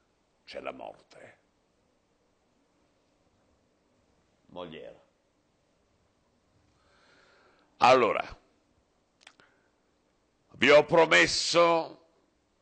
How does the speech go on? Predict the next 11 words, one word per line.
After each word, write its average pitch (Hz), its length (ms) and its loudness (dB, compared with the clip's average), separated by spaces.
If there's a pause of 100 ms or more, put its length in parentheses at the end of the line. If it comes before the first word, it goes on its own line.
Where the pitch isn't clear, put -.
(1700)
e 104 220 -4
quello 135 320 -2
che 120 160 -6
promette 127 540 -4
Richard 117 360 -6
Benson 107 960 -6 (1500)
si - 320 -10
rivela 120 640 -8
sempre 123 640 -12
una 123 240 -10
verità. 98 580 -14